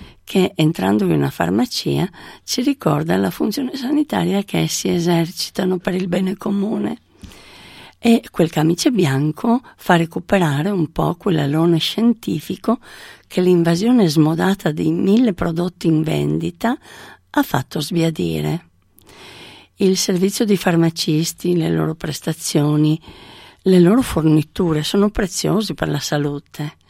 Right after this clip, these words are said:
I farmacisti perciò mantengono ben salda la fiducia dei clienti, specialmente dei più anziani,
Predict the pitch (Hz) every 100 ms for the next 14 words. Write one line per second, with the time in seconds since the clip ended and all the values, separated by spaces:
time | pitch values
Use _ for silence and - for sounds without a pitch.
0 | _ - - - - - _ _ - 160
1 | 151 147 190 - 135 127 - 214 202 165
2 | - 147 143 143 151 147 143 131 131 135
3 | - 170 185 165 147 147 - 165 175 170
4 | 165 160 151 175 170 156 147 151 151 -
5 | 151 - - - - - - - - 381
6 | - 381 349 240 175 165 165 160 151 151
7 | 151 143 139 143 151